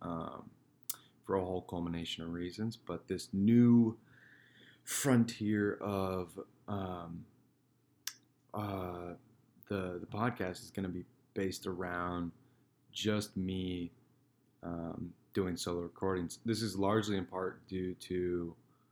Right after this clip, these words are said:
um, the difficulty of finding the right guests. It's not very hard to actually find guests, but, you know,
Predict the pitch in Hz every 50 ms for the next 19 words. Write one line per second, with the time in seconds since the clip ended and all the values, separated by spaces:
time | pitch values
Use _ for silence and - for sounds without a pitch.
0 | _ _ _ _ _ _ _ _ _ _ _ - 92 85 85 82 73 - - -
1 | - - _ - _ _ _ _ _ - 107 95 - - - 107 104 - 120 107
2 | - 104 101 92 - - 98 92 92 - - 90 90 87 87 85 82 80 - -
3 | - _ _ _ - - - - 101 98 95 95 92 92 92 90 90 90 90 87
4 | 85 85 - _ _ _ _ _ _ _ _ _ _ _ _ _ _ _ _ _
5 | - - - - _ _ _ _ - - 104 107 98 90 101 95 95 92 - -
6 | - - - 90 69 53 - - - - - - - - - 113 - - 160 147
7 | 131 107 95 104 104 101 92 92 92 92 87 92 90 92 90 - - 90 - -
8 | 90 90 87 87 87 - 98 95 95 90 - - - - _ - _ _ - 113
9 | 107 98 95 - - - - - _ _ _ _ _ _ _ _ _ _ _ _
10 | _ _ - 139 135 123 117 110 104 92